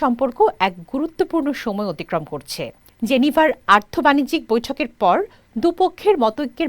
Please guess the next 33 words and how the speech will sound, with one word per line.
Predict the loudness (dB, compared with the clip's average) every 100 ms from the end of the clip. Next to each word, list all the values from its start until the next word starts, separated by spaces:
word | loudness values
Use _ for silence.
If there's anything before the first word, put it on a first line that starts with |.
| -2
বাস্তবায়নে | -2 -2 0 2 0 -6 -12 -6
চীন | -6 -4
সচেষ্ট। | -8 -6 -8 -8 -10 -12 _ _ _ -2
তবে | 0 -2 -2
পরিতাপের | -2 0 0 0 -2 -4
বিষয়, | -4 -6 -8 _ _ 0 2
মার্কিন | 2 0 -4 -2
পক্ষ | -2 0 0 0
বিভিন্ন | -2 0 0 2 2
অজুহাতের | 2 0 0 0 -2 0
ধারাবাহিকতায় | 2 4 2 0 -2 0 -2 -4 _ _ -2
নেতিবাচক | -2 0 0 0 -2 -2
পদক্ষেপ | -2 -2 -6 -6
নিয়েছে, | -6 -10 -10 -16 -16 _ -8
যা | 0 0 0
চীনের | 0 2 2
স্বাভাবিক | -2 -2 -2 -2 -4 -4
অধিকার | -6 -2 -2 2
লঙ্ঘন | 0 -2 -8
করে। | -6 -6 -8 -16 _ _ 4
মার্কিন | 6 6 2 0
পক্ষের | -2 0 -2
উচিত | -2 0 -2 -4 _ _ -4
দু | 0 2
দেশের | 2 2 2
নেতাদের | 2 2 0 0
জানুয়ারি | 2 2 2 2
মাসের | 0 -2 -4
ফোনালাপের | -2 0 0 0 -2
মতৈক্য | 0 -2 -4 -6 -2
বাস্তবায়নের | 0 0 0 -2 0 -2
চেষ্টা | -4 -6 -6 -4
করা | -2 -2 -2